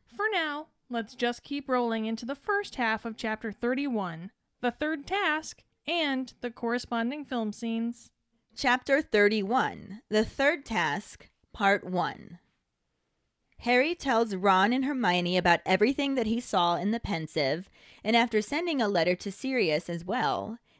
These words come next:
Speaker 2: they now sit up late into the night talking it over until Harry understands what Dumbledore meant about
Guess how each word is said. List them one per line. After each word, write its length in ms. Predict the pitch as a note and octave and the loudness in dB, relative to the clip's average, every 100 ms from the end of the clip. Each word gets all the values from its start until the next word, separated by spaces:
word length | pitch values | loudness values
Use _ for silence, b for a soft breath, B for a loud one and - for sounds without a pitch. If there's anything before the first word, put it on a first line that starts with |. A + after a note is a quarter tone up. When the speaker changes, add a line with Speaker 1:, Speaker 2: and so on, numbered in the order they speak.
| - | -2
Speaker 2:
they 180 | G#3+ | 0
now 280 | A#3 G#3+ C4 | 2 0 -2
sit 260 | D#4 C#4+ A#3 | -2 -2 -2
up 120 | A#3+ | -2
late 260 | F3 F3+ F3+ | 0 0 2
into 220 | G3 B3+ | 0 -2
the 80 | B3+ | -2
night 320 | F#3+ D#3+ - | -2 -2 -4
talking 400 | - B3 A#3+ A3+ | -2 -2 0 -2
it 100 | B3+ | 2
over 360 | G3+ D#3 D#3 D#3+ - | 2 2 2 0 -2
until 320 | G#3+ C4+ C4 | -2 0 0
Harry 360 | B3+ F#4 G4 | 0 0 0
understands 680 | D4+ B3+ C4+ - E3+ E3+ F3 | 0 -2 -4 -4 -2 -2 0
what 200 | F3 D#3+ | -2 0
Dumbledore 480 | F#3 G3+ A3+ G#3 F#3+ | 0 2 2 2 0
meant 440 | G#3+ D4 F#3 G#3 - | 0 0 0 -2 -6
about 320 | F#3+ E3+ | 0 0